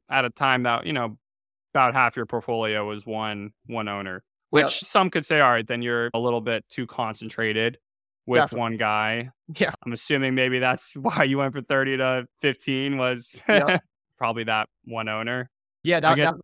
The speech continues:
Speaker 2: for sure. A bulk
Speaker 1: we
Speaker 2: of
Speaker 1: don't
Speaker 2: it.
Speaker 1: need to get too into, you don't have
Speaker 2: Yeah.
Speaker 1: to the whole tea, but I mean, is there, like, a high level of sometimes things don't work out with co-host clients?
Speaker 2: Yeah, high level. I would say, number one, too many eggs in one basket. Like, that's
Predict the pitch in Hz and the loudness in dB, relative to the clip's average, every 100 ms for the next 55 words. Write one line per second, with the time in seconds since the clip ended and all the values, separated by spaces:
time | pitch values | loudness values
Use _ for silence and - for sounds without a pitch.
0 | _ _ _ - 156 - 170 147 147 143 | _ _ _ -8 -6 2 2 2 0 -2
1 | - 180 180 170 160 160 - _ 170 170 | 4 4 4 2 4 4 2 _ 2 2
2 | 180 165 160 147 147 - _ _ - 147 | 2 2 2 2 -2 -4 _ _ -2 2
3 | 151 156 165 185 190 156 143 143 139 143 | 4 2 0 0 4 6 6 2 0 0
4 | 139 131 131 139 139 135 135 139 135 123 | 0 0 0 -2 -2 -4 -4 -4 -6 -6
5 | - 135 127 135 127 127 123 - _ - | -6 -6 -4 -2 -2 -4 -8 -14 _ -10
6 | 127 113 123 120 113 117 123 120 120 - | -10 -6 -6 -6 -4 -2 -2 -4 -10 -8
7 | 120 120 - 127 131 - _ _ - 151 | -6 -6 -8 -10 -10 -12 _ _ -4 0
8 | 170 135 _ - 175 185 143 156 151 117 | 0 0 _ -2 0 2 0 0 -2 0
9 | 139 160 - 180 170 160 147 147 135 135 | 0 0 0 0 0 -4 -6 -6 -4 -2
10 | 131 120 117 - 190 190 180 165 160 143 | -2 -4 -10 0 2 4 4 4 2 -2
11 | 147 143 131 127 127 127 156 156 123 120 | -4 -4 -2 -2 -2 -4 -8 -6 -6 -6
12 | 127 - - | -8 -8 -20